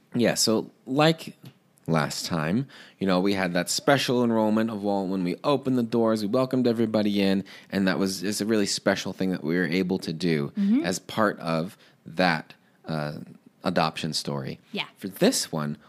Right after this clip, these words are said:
Speaker 1: we thought, "Well, what can we do?" Right? We're, we're a little more established. We all got a little bit more juice behind us or whatever. Um,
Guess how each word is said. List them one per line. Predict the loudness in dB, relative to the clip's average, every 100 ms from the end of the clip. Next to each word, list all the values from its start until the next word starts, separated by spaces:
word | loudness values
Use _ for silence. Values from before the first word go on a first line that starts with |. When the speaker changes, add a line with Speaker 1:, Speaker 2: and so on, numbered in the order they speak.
| -6
Speaker 1:
we | -4
thought, | -2 -2
"Well, | 2 4
what | 4 2
can | 2
we | 2
do?" | 4 4
Right? | 4 4
We're, | 2
we're | 2 -4 _ 0 2
a |
little | 2
more | 2 0
established. | -2 -2 0 -2 -6 -4
We | -2
all | 0
got | 2 2
a | 2
little | 0
bit | 0 0
more | 2 2 0 -6 -20 _ _ -20 -14 0
juice | 4 4 2
behind | -2 0 2 4 4
us | 2 2
or |
whatever. | 2 4 2 0 -2 -12 -18 -2
Um, | 2 2 0